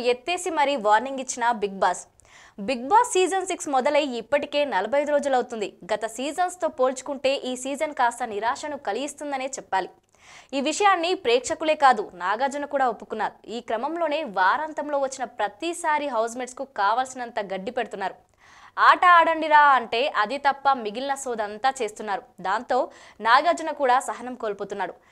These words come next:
ఇప్పటికే చాలాసార్లు క్లాస్ కూడా తీసుకున్నాడు నాగ్. ఇక బిగ్ బాస్కు కూడా అదే అనిపించిందేమో.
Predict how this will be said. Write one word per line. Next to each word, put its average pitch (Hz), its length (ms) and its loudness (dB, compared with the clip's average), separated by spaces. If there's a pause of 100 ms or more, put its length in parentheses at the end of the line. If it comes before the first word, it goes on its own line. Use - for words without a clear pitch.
(320)
ఇప్పటికే 339 400 -2 (180)
చాలాసార్లు 320 680 2
క్లాస్ 262 300 4
కూడా 285 200 -2
తీసుకున్నాడు 247 460 -4 (100)
నాగ్. 180 200 0 (200)
ఇక 196 120 -8 (120)
బిగ్ 214 220 -10
బాస్కు 349 260 0 (100)
కూడా 294 180 6 (220)
అదే 254 220 -2
అనిపించిందేమో. 269 600 -6